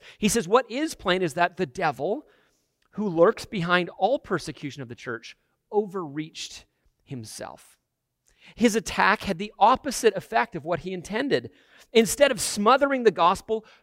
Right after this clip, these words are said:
persecution succeeded only in spreading it. The wind increases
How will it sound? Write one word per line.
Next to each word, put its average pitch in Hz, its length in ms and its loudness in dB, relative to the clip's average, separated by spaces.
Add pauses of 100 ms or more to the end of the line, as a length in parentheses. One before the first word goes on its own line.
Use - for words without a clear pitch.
(120)
persecution 233 800 -4
succeeded 196 600 -2
only 185 540 2 (180)
in 170 140 -6
spreading 202 640 -6
it. 117 300 -10 (640)
The 135 160 -8
wind 131 460 -8 (340)
increases 120 760 -14